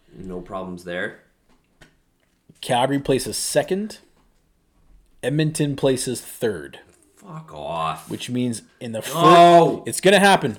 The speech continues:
Speaker 1: I
Speaker 2: We're
Speaker 1: don't
Speaker 2: gonna
Speaker 1: want it
Speaker 2: play,
Speaker 1: to happen.
Speaker 2: we're gonna play the Oilers in the playoffs in the first round.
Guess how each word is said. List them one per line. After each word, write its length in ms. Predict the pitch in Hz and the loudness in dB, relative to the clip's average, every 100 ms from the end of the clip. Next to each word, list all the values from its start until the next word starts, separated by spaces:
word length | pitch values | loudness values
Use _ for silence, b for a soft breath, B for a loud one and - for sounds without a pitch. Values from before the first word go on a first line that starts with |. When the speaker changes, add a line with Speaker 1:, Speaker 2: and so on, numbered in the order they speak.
| - | -8
Speaker 1:
I 60 | |
Speaker 2:
We're 20 | 113 | -2
Speaker 1:
don't 100 | 135 | 4
Speaker 2:
gonna 100 | 170 | 4
Speaker 1:
want 100 | - | 8
it 40 | |
Speaker 2:
play, 140 | 180 170 | 8 8
Speaker 1:
to 60 | 147 | 6
happen. 380 | 135 131 113 95 | -2 -4 -8 -6
Speaker 2:
we're 100 | 117 | 0
gonna 220 | 151 190 | 2 2
play 200 | 190 190 | 6 6
the 140 | 180 | 6
Oilers 500 | 131 147 151 160 156 | 2 4 4 2 -4
in 160 | - 135 | -6 -2
the 60 | 170 | 0
playoffs 800 | 165 156 120 101 104 - - - _ _ _ _ - | 4 6 6 2 -4 -10 -14 -18 _ _ _ _ -14
in 100 | 120 | -10
the 80 | 117 | -8
first 320 | - 143 139 | 0 0 0
round. 340 | 131 120 - | -2 -2 -2